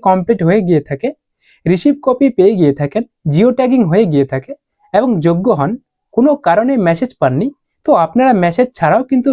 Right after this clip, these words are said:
ভেরিফিকেশনটি কমপ্লিট করতে পারবেন। কিভাবে মেসেজ ছাড়া ভেরিফিকেশন কমপ্লিট করবেন সেই সম্বন্ধে একটি ভিডিও আমার চ্যানেলে already দেওয়া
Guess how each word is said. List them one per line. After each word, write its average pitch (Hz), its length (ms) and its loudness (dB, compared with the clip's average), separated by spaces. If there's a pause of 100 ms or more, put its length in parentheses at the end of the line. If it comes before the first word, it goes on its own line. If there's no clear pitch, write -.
ভেরিফিকেশনটি 214 640 0 (120)
কমপ্লিট 180 380 -2
করতে 170 280 0
পারবেন। 113 260 -4 (400)
কিভাবে 247 300 2 (120)
মেসেজ 185 300 0
ছাড়া 254 160 2 (100)
ভেরিফিকেশন 202 500 -2 (100)
কমপ্লিট 165 380 -4
করবেন 156 240 -2 (340)
সেই 269 220 0
সম্বন্ধে 233 340 2 (120)
একটি 208 180 -2 (100)
ভিডিও 160 240 0 (380)
আমার 190 320 0
চ্যানেলে 262 280 0 (100)
already 202 360 2
দেওয়া 185 160 2